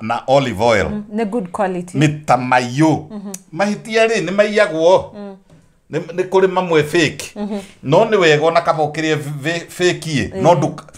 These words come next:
Speaker 1: maguta ma momũ ti mega. Nĩmo
Speaker 2: Mhm.
Speaker 1: mararehe kĩ?
Speaker 2: Mhm.
Speaker 1: Cholesterol.
Speaker 2: Mĩrimũ. Aha.
Speaker 1: Ah.
Speaker 2: Ndũma.
Speaker 1: Ndũma and ngwacĩ.
Speaker 2: Aha.
Speaker 1: Niĩ ndirĩaga tothi.
Speaker 2: Mhm. Oh, ndũrĩa mũgate?
Speaker 1: Aca,
Speaker 2: Na cai?
Speaker 1: mũgate. Ona,
Speaker 2: Aha.
Speaker 1: ona, ona ũngĩngandĩra.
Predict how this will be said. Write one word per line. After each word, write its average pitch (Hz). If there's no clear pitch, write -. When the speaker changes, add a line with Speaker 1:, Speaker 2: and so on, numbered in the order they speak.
Speaker 1:
maguta 135
ma 151
momũ 131
ti 110
mega. 101
Nĩmo -
Speaker 2:
Mhm. 131
Speaker 1:
mararehe 131
kĩ? 151
Speaker 2:
Mhm. 104
Speaker 1:
Cholesterol. 95
Speaker 2:
Mĩrimũ. 180
Aha. 185
Speaker 1:
Ah. 82
Speaker 2:
Ndũma. 196
Speaker 1:
Ndũma 185
and 143
ngwacĩ. 110
Speaker 2:
Aha. 202
Speaker 1:
Niĩ 175
ndirĩaga 143
tothi. 143
Speaker 2:
Mhm. 202
Oh, 285
ndũrĩa 262
mũgate? 330
Speaker 1:
Aca, 143
Speaker 2:
Na 113
cai? 254
Speaker 1:
mũgate. 123
Ona, 185
Speaker 2:
Aha. 170
Speaker 1:
ona, 170
ona 170
ũngĩngandĩra. 139